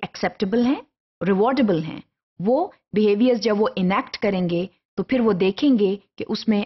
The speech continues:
अच्छाई क्या है, और फिर वो इसका ये एहतमाल होता है कि वो उसको अपनी शख्सियत का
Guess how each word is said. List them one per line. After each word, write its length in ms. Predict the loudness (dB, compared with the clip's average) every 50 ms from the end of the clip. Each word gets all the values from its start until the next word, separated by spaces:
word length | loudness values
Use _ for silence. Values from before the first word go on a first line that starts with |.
| -4 -6
अच्छाई 360 | -8 -6 -4 -2 0 0 -2 -2
क्या 160 | -4 -6 -8 -8
है, 180 | -10 -14 -18 _ _ _ _ _ _ _ _ _ _ _ _ _ _ _ _ -4
और 200 | -4 -4 -2 -2
फिर 240 | 0 0 0 0 -2 -6 _ _ -4 0
वो 360 | 2 2 2 2 0 -4 -6 -6
इसका 260 | -6 -4 -2 0 0
ये 140 | 2 2 0
एहतमाल 480 | 0 -2 -2 -2 0 0 0 0 0
होता 240 | 0 0 0 -2 0
है 180 | 0 0 -2 -2
कि 140 | -2 -2
वो 100 | -2 -2
उसको 240 | -2 -4 -4 -2 -2
अपनी 220 | -2 0 0 0 0
शख्सियत 500 | -2 -4 -8 -6 -4 -2 -2 -2 -2 -4 -4
का 120 | -6 -6